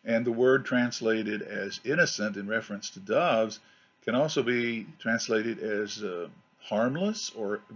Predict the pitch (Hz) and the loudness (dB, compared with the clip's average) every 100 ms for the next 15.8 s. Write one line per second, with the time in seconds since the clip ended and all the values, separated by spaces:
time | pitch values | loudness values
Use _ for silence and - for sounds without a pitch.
0 | 95 92 123 131 175 - - - - _ | -16 -6 0 0 0 -6 -12 -16 -20 _
1 | _ _ _ _ _ - 123 135 233 262 | _ _ _ _ _ -2 0 4 6 6
2 | - 151 - 226 - - - _ _ _ | 4 -4 2 2 2 -10 -10 _ _ _
3 | _ _ _ _ _ _ _ _ _ 117 | _ _ _ _ _ _ _ _ _ -6
4 | 113 107 101 127 123 - 196 190 139 170 | -2 -2 -4 -4 -4 2 4 4 4 2
5 | 156 113 135 160 135 90 82 - _ _ | 2 8 10 12 8 2 -12 -14 _ _
6 | _ _ _ _ _ _ 90 95 110 110 | _ _ _ _ _ _ -12 -12 -12 -10
7 | 160 160 135 147 135 135 143 117 120 123 | -4 -2 -2 -4 0 2 2 -2 -2 -2
8 | 123 117 110 107 107 _ 107 104 101 95 | -2 -4 -8 -12 -14 _ -12 -8 -8 -8
9 | 92 98 _ _ _ _ _ _ _ 107 | -16 -20 _ _ _ _ _ _ _ -4
10 | 104 101 95 - 104 107 127 160 123 107 | 0 0 -2 -4 -2 4 8 10 8 6
11 | 98 92 85 113 113 123 - _ _ _ | 2 -2 -4 -6 -12 -20 -20 _ _ _
12 | _ 107 98 - - 147 135 131 110 127 | _ -4 -2 -2 2 2 4 2 4 4
13 | 135 143 135 127 123 113 123 120 120 101 | 4 4 2 2 2 0 6 6 6 0
14 | 120 113 107 - 107 110 113 101 101 120 | 0 0 0 -4 -4 -4 -2 -4 -2 2
15 | 127 104 85 82 - - - | 2 2 -6 -8 -10 -8 -8